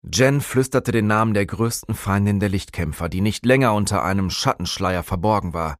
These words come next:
während Chaos und Tod nach ihnen allen griff. Clara. Eine weitere Glasfigur zerbarst. Schwarze Scherben flogen durch die Luft und prasselten als scharfkantige Splitter herab. Alex hustete Blut.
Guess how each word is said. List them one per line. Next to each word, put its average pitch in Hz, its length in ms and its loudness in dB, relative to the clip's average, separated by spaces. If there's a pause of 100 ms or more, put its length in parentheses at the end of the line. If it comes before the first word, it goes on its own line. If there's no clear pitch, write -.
(160)
während 113 540 2
Chaos 113 460 0
und 95 200 -2
Tod 117 360 0
nach 95 140 0
ihnen 110 220 0
allen 104 280 2
griff. 101 340 -4 (1300)
Clara. 95 640 -2 (1700)
Eine 117 240 2
weitere 127 400 2
Glasfigur 101 600 0
zerbarst. 90 680 -2 (960)
Schwarze 127 500 0
Scherben 117 460 0
flogen 113 360 0
durch 101 120 -2
die 101 120 -4
Luft 117 280 0
und 90 160 0
prasselten 104 580 -2
als 85 220 -2
scharfkantige 101 680 0
Splitter 101 380 -4
herab. 85 340 -6 (1040)
Alex 110 440 2
hustete 110 400 -2
Blut. 101 340 0